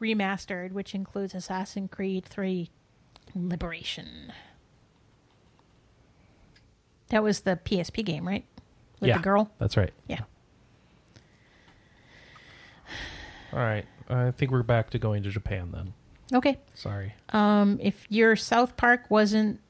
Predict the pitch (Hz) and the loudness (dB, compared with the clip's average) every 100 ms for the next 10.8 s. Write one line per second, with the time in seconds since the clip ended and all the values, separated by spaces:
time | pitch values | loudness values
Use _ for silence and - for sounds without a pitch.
0 | - 190 190 185 170 165 170 _ _ _ | -4 0 2 2 0 -2 -4 _ _ _
1 | _ _ - - - _ _ - - - | _ _ -20 -20 -20 _ _ -20 -8 2
2 | 214 214 214 202 196 175 175 - 202 190 | 4 6 4 4 4 4 2 0 -2 0
3 | - 190 202 196 196 208 233 - _ _ | 2 2 2 2 2 4 2 0 _ _
4 | _ _ - _ - 196 - 190 180 170 | _ _ -20 _ -2 0 2 2 2 0
5 | - 220 220 214 - 208 196 180 165 156 | 0 2 4 2 2 2 4 2 -2 -4
6 | - - 208 202 - 202 190 - - 190 | -10 -2 0 0 0 0 0 -6 -10 -10
7 | - 214 208 - - 143 190 196 196 196 | -4 0 0 -2 -6 -4 0 0 0 -2
8 | - 190 185 180 175 170 - _ - - | -2 -2 0 0 -2 -4 -10 _ -14 -6
9 | 143 - 151 135 139 135 123 117 - 123 | -6 -2 -2 0 0 2 0 0 0 2
10 | 113 107 - 107 113 110 - | 2 0 -2 -6 -4 -8 -8